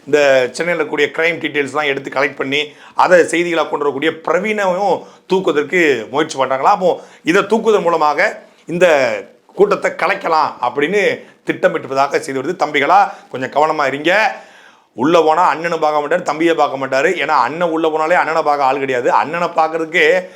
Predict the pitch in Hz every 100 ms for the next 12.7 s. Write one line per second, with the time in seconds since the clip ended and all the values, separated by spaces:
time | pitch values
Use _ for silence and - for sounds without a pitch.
0 | - 110 156 277 277 165 165 165 165 190
1 | 185 147 170 175 180 165 151 156 123 -
2 | - - 135 165 208 175 117 - - 131
3 | 175 190 180 156 160 156 160 165 139 170
4 | 156 139 135 127 156 208 220 - - 143
5 | 131 117 196 202 175 180 214 165 - -
6 | 151 160 147 135 185 196 170 156 143 170
7 | 202 127 143 190 190 165 175 143 175 180
8 | 165 147 190 143 156 196 180 175 202 160
9 | - - 131 147 170 185 151 156 170 156
10 | 170 156 143 143 190 220 220 - - 131
11 | 170 202 160 - - 156 190 147 156 180
12 | - 214 - 165 139 110